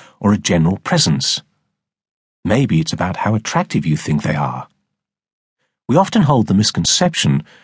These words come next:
that somebody we perceive as beautiful or good-looking oozes confidence.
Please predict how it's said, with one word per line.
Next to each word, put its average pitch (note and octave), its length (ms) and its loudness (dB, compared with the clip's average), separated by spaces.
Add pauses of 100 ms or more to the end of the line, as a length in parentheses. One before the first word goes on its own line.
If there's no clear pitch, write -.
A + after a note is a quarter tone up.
(180)
that - 140 -6
somebody F3+ 400 2
we C3+ 140 2
perceive G#2 440 0
as D#2 120 0
beautiful E2 680 -2
or - 140 -2
good-looking F#2+ 680 0 (300)
oozes A2+ 420 2
confidence. C#3+ 760 0